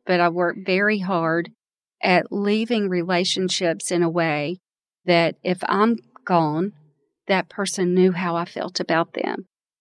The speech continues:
And if that person's gone, I didn't leave anything unsaid that needed to be said, that they knew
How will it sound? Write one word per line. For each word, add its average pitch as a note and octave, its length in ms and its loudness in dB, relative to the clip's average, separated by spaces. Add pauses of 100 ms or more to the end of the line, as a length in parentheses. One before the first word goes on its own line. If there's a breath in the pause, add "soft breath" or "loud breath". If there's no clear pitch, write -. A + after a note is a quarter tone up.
(240)
And F#3 140 4
if F3 160 -2
that G3+ 260 0
person's F3+ 500 -2
gone, D#3+ 440 -2 (500)
I G3 120 2
didn't G3 240 -2
leave F3+ 180 0
anything F#3 480 0
unsaid - 640 -2 (480)
that F3+ 260 0
needed F3 340 2
to F3 100 -4
be E3 160 -2
said, - 380 -6 (120)
that F3 140 -6
they F3 160 -2
knew F3 640 2